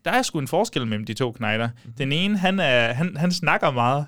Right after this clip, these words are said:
Speaker 1: han siger mange ting og kommunikerer med moren, og ham den anden, han er sådan lidt mere stille
Speaker 2: Ja.
Speaker 1: og, og,
Speaker 2: Ja.
Speaker 1: og sidder lidt som sådan en, øh,
Speaker 2: Men det er jo heller ikke
Speaker 1: djævel på
Speaker 2: unormalt, synes jeg,
Speaker 1: skulderen,
Speaker 2: for
Speaker 1: eller
Speaker 2: søskende. Altså, på den måde, at
Speaker 1: Mhm.
Speaker 2: jeg tænker, altså, jeg, jeg, jeg gik i klasse med tvillinger, da jeg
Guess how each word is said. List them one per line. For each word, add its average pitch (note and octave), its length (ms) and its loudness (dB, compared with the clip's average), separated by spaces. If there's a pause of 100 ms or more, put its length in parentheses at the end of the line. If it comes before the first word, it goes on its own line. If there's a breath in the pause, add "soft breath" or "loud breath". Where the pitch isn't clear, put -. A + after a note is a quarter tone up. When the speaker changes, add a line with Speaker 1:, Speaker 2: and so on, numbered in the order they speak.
Speaker 1:
han E3+ 120 -2
siger F#3+ 260 2
mange E3 220 2
ting F#3 260 -4
og B2+ 80 -4
kommunikerer C3+ 580 0
med A#2+ 120 -2
moren, C#3 320 -2 (240 loud breath)
og B2 100 -6
ham D3+ 200 -2
den C#3+ 160 -6
anden, C3 200 -4
han C3 140 -4
er C3 40 -4
sådan C3 200 -6
lidt C3+ 140 -2
mere B2 160 -2
stille C#3+ 580 -2 (140)
Speaker 2:
Ja. A2 120 2
Speaker 1:
og, A#2 260 0
og, A#2+ 160 -2
Speaker 2:
Ja. A#2 40 0
Speaker 1:
og A2 320 -6
sidder C3 240 -2
lidt A#2 200 -4
som A2 160 -6
sådan A#2 160 -6 (140)
en, G#2 60 -6
øh, G#2 200 -4
Speaker 2:
Men B2 120 0
det E3 60 4
er - 20 8
jo E3+ 60 8
heller F3 100 6
ikke F3 80 2
Speaker 1:
djævel C3 140 4
på G#3+ 40 4
Speaker 2:
unormalt, B2 200 4
synes G#2+ 120 -4
jeg, B2 60 0
Speaker 1:
skulderen, A#2+ 200 2
Speaker 2:
for A#2+ 80 -2
Speaker 1:
eller G#2+ 120 0
Speaker 2:
søskende. A2+ 520 -2
Altså, A2+ 220 -4
på B2 100 -6
den B2 200 -2
måde, A#2+ 260 0
at F3+ 120 0
Speaker 1:
Mhm. G#3+ 120 -4 (180)
Speaker 2:
jeg A2 140 -6
tænker, F#3+ 280 2
altså, G2+ 640 -2 (500)
jeg, B2 200 0
jeg, D3 200 2
jeg D#3+ 140 2
gik C3+ 180 -2
i G#2 80 0
klasse G#2+ 240 0
med G#2 80 -2
tvillinger, A2+ 380 0
da G#2 120 0
jeg G#2+ 160 0